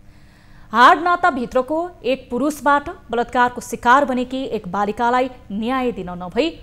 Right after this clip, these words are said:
उनीमाथि अन्याय थप्न स्थानीय जनप्रतिनिधि र नेताहरू लागि पर्दा कारवाही भोग्नुपर्ने एक युवक नाबालक भएको नाममा प्रहरीले परिवारको जिम्मा लगाएको छ। घटना ढाकछोप गर्न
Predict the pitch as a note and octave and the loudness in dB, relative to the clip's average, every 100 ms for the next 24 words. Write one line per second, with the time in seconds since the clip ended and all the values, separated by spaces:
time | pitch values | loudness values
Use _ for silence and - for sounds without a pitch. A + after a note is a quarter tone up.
0 | - E4+ E4 D4+ D4 D4 - A3+ A#3 C4+ | -14 -10 -6 -4 -4 -8 -6 -6 -2 -2
1 | C4+ A#3+ A#3 A3 G3+ A3 G#3 F#3+ G3 F3+ | -2 -6 -8 -10 -8 -10 -8 -8 -8 -8
2 | G3+ G3 G#3 G#3 E4+ - - - A3 A3 | -10 -8 -8 -8 -10 -12 -16 -8 -4 -4
3 | A3 F#3 F3 F3+ F3+ G#3 A3 A#3+ - - | -6 -10 -10 -10 -10 -8 -4 -6 -6 -18
4 | - A#3 A#3 A#3 F4 A3 F3 G3 C#4+ D#4 | -2 4 6 6 2 0 -6 -4 -2 0
5 | D4 F4+ A4+ - A3+ G3 F#3+ C4+ G#3 - | 0 -2 -12 -10 -10 -6 -4 0 0 -2
6 | - - - G#3+ B3 C4+ C4 B3+ A#3 - | -18 -20 -12 -2 2 4 4 0 -2 -4
7 | G3 F#3+ F#3+ G3+ G#3 A#3+ - - - G3+ | -8 -6 -6 -6 -4 -6 -6 -16 -8 -6
8 | G3+ F#3 F#3+ G3 F#3+ G#3+ B3 G#3+ E3 G3+ | -4 -6 -8 -6 -6 -8 -8 -10 -8 -8
9 | F3+ F3 - - - - - - - - | -8 -10 -18 -18 -14 -16 -16 -20 -20 -20
10 | - - - - - - A3+ A3+ C4 A3+ | -20 -20 -20 -20 -20 -8 -6 -2 -2 -2
11 | - G#3 A#3 - C4+ B3 A#3+ D4 | -4 -2 -2 -2 0 0 0 -4